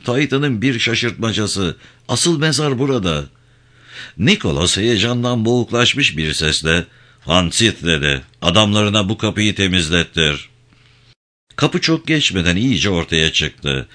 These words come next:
Çerçevesi çok güzel işlenmiş taşlardan oluşmuştu. Lambalar ve kablolar oraya kadar getirildi. Kapının gerisinde taş bir merdiven vardı. Nicholas basamaklardan çıkmaya başlarken Roy'un yanında belirdi.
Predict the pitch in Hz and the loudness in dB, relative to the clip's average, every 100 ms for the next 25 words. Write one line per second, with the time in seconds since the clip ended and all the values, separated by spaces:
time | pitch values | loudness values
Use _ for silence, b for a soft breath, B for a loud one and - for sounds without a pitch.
0 | B B - 143 143 156 151 143 135 151 | B B 4 6 4 2 2 0 -2 -4
1 | 127 104 98 90 87 80 80 73 85 - | -4 -2 0 2 0 2 0 0 0 0
2 | 110 107 - 107 90 110 92 85 78 76 | 0 0 0 0 0 0 0 -2 -2 -4
3 | 78 - 78 73 - B B B B B | -4 -2 -2 -4 -8 B B B B B
4 | 113 151 147 160 170 113 87 - 80 78 | 2 4 2 2 2 2 0 0 0 0
5 | 76 82 90 123 120 110 110 92 92 90 | 0 0 2 2 2 2 0 0 2 2
6 | 80 80 78 76 73 69 71 - B B | 0 -2 0 0 0 -2 -4 -6 B B
7 | - 139 156 175 160 85 76 71 80 82 | -2 0 2 0 2 2 2 0 0 0
8 | 82 127 139 - 113 123 95 101 80 82 | 0 0 0 0 0 0 2 0 0 0
9 | 85 90 76 76 73 69 73 71 _ B | 0 0 0 0 0 -2 -2 -4 _ B
10 | B B B 120 185 180 175 165 127 135 | B B B 0 4 4 4 2 -2 -2
11 | 135 135 123 123 117 123 127 - - 104 | 0 0 0 0 2 2 0 -2 0 0
12 | 113 98 80 76 76 73 85 85 82 117 | 2 2 0 0 0 0 2 2 0 0
13 | 117 117 95 101 95 92 92 82 78 78 | 0 0 2 2 2 0 0 2 2 0
14 | 69 76 | 0 -2